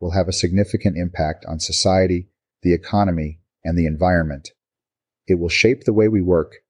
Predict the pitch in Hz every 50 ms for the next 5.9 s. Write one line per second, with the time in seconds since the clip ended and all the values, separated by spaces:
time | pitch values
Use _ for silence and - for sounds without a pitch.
0 | _ _ - - 95 95 95 92 95 90 - 85 78 80 82 - _ _ _ _
1 | _ _ - 90 92 - - 101 98 95 90 87 80 73 - - - 90 85 82
2 | 82 76 - 80 71 71 69 67 - _ _ _ _ _ _ _ _ _ _ _
3 | _ _ _ _ _ _ _ _ - 107 117 113 110 101 98 92 90 85 92 92
4 | 90 - - 92 - 101 - - 107 98 92 - 95 87 - - 87 85 82 -
5 | - 95 90 82 90 85 - - 101 95 - 98 92 - - 82 85 90